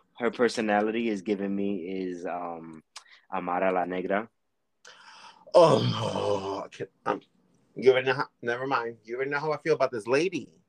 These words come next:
Speaker 2: You
Speaker 1: That's
Speaker 2: know
Speaker 1: how
Speaker 2: how
Speaker 1: she's giv-, that, that, that's the energy she's giving me off on
Speaker 2: Yeah.
Speaker 1: T V.
Speaker 2: I'm not featuring it. I'm not featuring, I just don't, which is a shame because,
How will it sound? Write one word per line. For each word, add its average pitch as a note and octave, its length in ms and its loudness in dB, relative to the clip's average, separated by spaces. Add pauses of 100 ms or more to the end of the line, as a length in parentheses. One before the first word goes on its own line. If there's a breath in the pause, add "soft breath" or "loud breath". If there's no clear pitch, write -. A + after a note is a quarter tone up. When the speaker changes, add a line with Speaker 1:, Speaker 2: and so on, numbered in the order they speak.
(420)
Speaker 2:
You A#2+ 180 -10
Speaker 1:
That's G#2 160 0
Speaker 2:
know G2 40 -4
Speaker 1:
how A2 60 2
Speaker 2:
how G#2 40 4
Speaker 1:
she's G2+ 260 -4
giv-, G2 160 0 (160)
that, G#2 280 2
that, A2 240 2
that's B2 320 2
the A2+ 180 2
energy A2 320 0
she's G#2 240 -6
giving G2 260 2
me F#2+ 140 -2
off F2+ 180 -4
on F2+ 100 -4
Speaker 2:
Yeah. B2+ 280 6
Speaker 1:
T - 60 -16
V. - 100 -20 (360)
Speaker 2:
I'm C3+ 140 -6
not B2 220 -2
featuring A2+ 420 -12
it. F2 160 -16
I'm B2 140 -6
not D#3+ 200 -2
featuring, D#3+ 360 -12
I B2 80 -4
just B2 240 -10
don't, A2 220 -4
which B2 120 -10
is C3 80 -16
a D3 60 -10
shame F3 340 -8
because, B2 600 -8